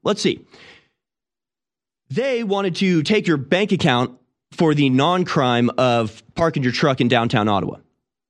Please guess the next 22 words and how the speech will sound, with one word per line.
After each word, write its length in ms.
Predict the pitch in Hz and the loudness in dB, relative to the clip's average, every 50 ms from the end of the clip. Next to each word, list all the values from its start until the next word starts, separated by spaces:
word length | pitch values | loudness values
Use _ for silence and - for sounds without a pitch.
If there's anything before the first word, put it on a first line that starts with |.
| _ _ _ _ _ _ _ _ _ _ _ _ - | _ _ _ _ _ _ _ _ _ _ _ _ -10
What's 380 | 131 147 208 330 370 - - | -8 -6 -6 -6 -8 -8 -8
the 100 | - 339 | -8 -8
punishment 720 | - - - - 175 190 190 185 - 196 196 196 202 - - _ _ _ _ _ _ _ _ _ _ _ _ _ _ _ _ _ _ _ _ _ _ _ _ _ _ _ _ | -8 -6 -4 -2 0 0 -2 -2 0 -2 -2 -2 -4 -8 -18 _ _ _ _ _ _ _ _ _ _ _ _ _ _ _ _ _ _ _ _ _ _ _ _ _ _ _ _
for 240 | - 170 156 - - - | -8 -8 -8 -6 -4 -4
overreaching 1120 | 165 185 190 208 165 185 180 156 143 147 156 147 139 - - 151 139 135 131 127 131 - - _ _ _ _ _ _ _ _ _ _ - | -2 -2 -2 -2 -2 -2 0 0 0 0 0 0 0 0 0 0 0 0 0 -2 -4 -8 -16 _ _ _ _ _ _ _ _ _ _ -10
the, 140 | 127 143 | -8 -8
the 340 | 131 - - 147 - - 135 | -8 -8 -10 -8 -6 -4 -4
charter, 400 | 131 - - 127 117 113 117 120 | -4 -2 -2 -2 -2 0 -2 -2
violating 560 | 117 - 131 156 175 165 165 160 156 156 151 | 0 0 0 0 0 0 -2 -2 0 0 0
the 80 | 139 139 | 0 -2
Canadian 380 | - 147 143 135 131 131 127 123 | 0 0 0 2 2 0 0 0
Charter 540 | - 139 120 120 120 120 117 113 135 - _ _ _ _ _ _ _ - | 0 0 0 0 0 0 0 -2 -4 -6 _ _ _ _ _ _ _ -6
of 100 | 123 117 | -6 -4
Human 280 | - - 135 120 117 110 | -2 0 -2 0 0 -2
Rights, 500 | 110 104 101 98 101 - - - - - _ _ _ _ _ _ _ _ _ _ | -2 -2 -2 -2 -4 -6 -8 -12 -12 -14 _ _ _ _ _ _ _ _ _ _
for 240 | - - 165 151 139 | -10 -6 -4 -4 -4
wielding 540 | 131 127 123 160 180 185 190 185 196 185 156 | -4 -4 -2 0 0 0 0 0 0 0 -2
the 80 | 147 | -2
power 480 | - - - 151 147 156 160 160 165 160 | -4 -4 -2 0 0 0 0 0 0 0
of 100 | 139 127 | 0 0
the 80 | 135 | -2
government 640 | 135 123 135 127 131 135 123 117 110 107 107 - - | 0 0 0 0 2 2 0 0 0 0 -2 -4 -6